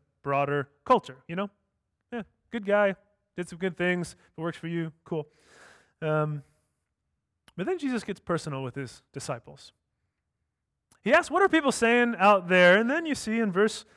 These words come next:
twenty-nine, drives it home a little bit closer and says, "Who do you say that I am?" "What about you?" he asked. "Who do you say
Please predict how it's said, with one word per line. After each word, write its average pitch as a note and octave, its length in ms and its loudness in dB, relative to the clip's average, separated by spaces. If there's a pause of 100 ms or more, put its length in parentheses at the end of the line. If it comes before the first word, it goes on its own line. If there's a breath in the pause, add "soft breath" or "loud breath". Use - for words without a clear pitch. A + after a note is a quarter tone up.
(280 soft breath)
twenty-nine, D#3+ 800 -2 (460)
drives F3 240 -2
it G3 80 -6
home F#3 180 -2
a F#3 60 -2
little F3+ 160 -2
bit G3+ 160 -6
closer D3 400 -6
and D#3 100 -8
says, E3 240 -6 (840)
"Who F#4 80 4
do F#4+ 100 8
you C4+ 220 4
say D#3 440 2 (580)
that D#3 120 -2
I D3+ 120 2
am?" C3+ 220 -2
"What D#4 220 4
about A#3 500 6 (320)
you?" D#3+ 520 0 (260)
he D3+ 220 -6
asked. D3+ 500 -4 (1080)
"Who G#3 80 -8
do G3+ 40 -6
you D#3+ 160 -6
say C3 340 -12